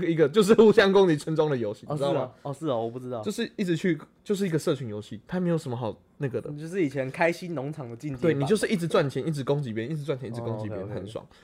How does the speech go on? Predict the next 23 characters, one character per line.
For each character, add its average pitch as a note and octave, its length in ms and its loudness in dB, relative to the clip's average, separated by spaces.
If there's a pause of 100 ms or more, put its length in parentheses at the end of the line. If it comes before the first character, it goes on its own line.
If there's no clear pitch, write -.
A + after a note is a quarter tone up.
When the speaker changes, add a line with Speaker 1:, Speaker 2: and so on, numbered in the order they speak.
(180)
Speaker 1:
然 C3+ 140 -6
后 G3 80 2
我 D3 80 2
就 D3+ 220 -2
甚 D#3+ 320 -2
至， D#3 300 -8
我 C3 120 0
很 D3+ 160 2
少 C#3+ 140 0
在 B2 100 2
游 A2+ 140 2
戏 B2 100 -10
氪 A#2 140 -4
金， G#2+ 100 -10
我 G#2 80 -6
在 A#2+ 80 0
这 C3 100 0
游 G#2 140 -4
戏 A2 140 -10
氪 G#2 180 -10
金。 - 160 -16
他 G3 100 -14
说 - 80 -16